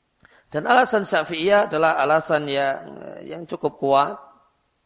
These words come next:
Ya, alasan yang cukup kuat. Dalil Syafi'iyah adalah kembali ke Al-Maidah ayat yang keenam. Ya, Al-Maidah ayat yang keenam. Allah Subhanahu wa taala berfirman,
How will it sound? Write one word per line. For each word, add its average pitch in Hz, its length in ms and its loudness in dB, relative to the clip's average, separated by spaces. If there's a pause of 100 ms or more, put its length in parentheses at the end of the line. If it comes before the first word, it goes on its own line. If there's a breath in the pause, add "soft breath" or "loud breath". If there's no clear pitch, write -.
(380)
Ya, 151 720 -16 (400)
alasan 147 320 -4
yang 135 160 -2
cukup 131 320 -6
kuat. 151 320 4 (400)
Dalil 156 320 2
Syafi'iyah 151 720 0 (400)
adalah 170 560 0
kembali 147 400 -2
ke 156 80 0
Al-Maidah 143 640 -2
ayat 147 240 0
yang 135 160 -4
keenam. 143 680 -6 (1400)
Ya, 127 460 -10
Al-Maidah 131 420 -4
ayat 131 160 -2
yang 151 240 2 (160)
keenam. 135 480 -2
Allah 151 240 -2
Subhanahu 143 560 -2
wa 131 80 0
taala 135 400 0
berfirman, 147 800 -4